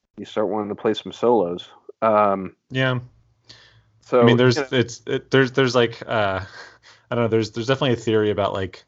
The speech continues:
Speaker 2: the metastatic, like, movement of, of fandom and, like, ha-, what music you enjoy. Like, uh, I watched, I feel like I've watched a bunch of people in my life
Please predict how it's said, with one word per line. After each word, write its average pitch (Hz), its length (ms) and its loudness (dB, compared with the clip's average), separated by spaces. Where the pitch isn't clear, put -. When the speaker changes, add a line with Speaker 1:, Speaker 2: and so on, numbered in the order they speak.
Speaker 2:
the 95 80 -6
metastatic, 98 840 -2
like, - 260 -4
movement 107 680 -2
of, 92 260 -2
of 95 200 -4
fandom 104 800 0
and, 95 140 -2
like, 92 220 -4
ha-, - 280 -12
what 107 260 0
music 104 400 -2
you 135 120 0
enjoy. 123 380 4
Like, 95 260 0
uh, 98 280 -2
I 110 120 -4
watched, 101 540 -2
I - 60 -8
feel - 200 -2
like 180 120 2
I've 147 80 2
watched 127 260 0
a 107 60 -6
bunch 104 260 -4
of 90 140 -8
people 92 560 -6
in 107 120 -8
my 92 140 0
life 95 460 -4